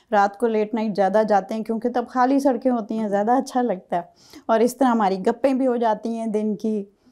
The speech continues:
लेकिन ये खाती कुछ नहीं है, केक बेकर हैं लेकिन <laughs> अच्छा जी, तो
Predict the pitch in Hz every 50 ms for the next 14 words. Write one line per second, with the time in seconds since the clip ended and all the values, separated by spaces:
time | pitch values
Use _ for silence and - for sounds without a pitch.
0 | _ _ - 240 254 254 311 302 311 320 302 311 - 269 247 269 262 349 359 349
1 | 269 302 247 - - - 294 294 269 233 190 170 156 160 - - 240 185 214 277
2 | 247 277 294 285 294 339 311 302 302 330 381 370 330 294 262 - 440 339 359 392
3 | 427 - - _ _ 381 370 269 226 - 349 294 359 339 - - - - - -
4 | - 233 269 247 - 370 311 254 285 254 214 170 - - 285 262 247 - - -